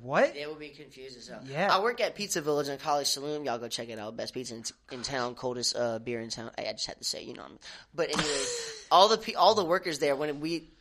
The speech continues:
Speaker 2: when me and my, my friend Corey and my friend Austin, like, they're, we're all from New Orleans. When we started working there, we started saying that, and they just – were mind boggled. "What are you talking about? What are,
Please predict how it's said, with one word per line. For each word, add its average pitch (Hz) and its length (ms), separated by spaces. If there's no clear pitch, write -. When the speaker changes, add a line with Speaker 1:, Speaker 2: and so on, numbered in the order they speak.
Speaker 2:
when 135 200
me 165 260
and 151 80
my, 139 320
my 135 120
friend 135 220
Corey 147 680
and 131 100
my 123 80
friend 123 260
Austin, 127 600
like, 127 220
they're, 139 100
we're 147 160
all 156 120
from 156 180
New 135 80
Orleans. 135 360
When 139 120
we 160 60
started 151 340
working 143 260
there, 131 200
we 135 100
started 151 320
saying 139 400
that, 113 280
and 110 140
they 139 220
just – 139 380
were 151 260
mind 156 420
boggled. 127 360
"What 185 160
are - 20
you 285 140
talking 160 680
about? 113 320
What 175 140
are, - 20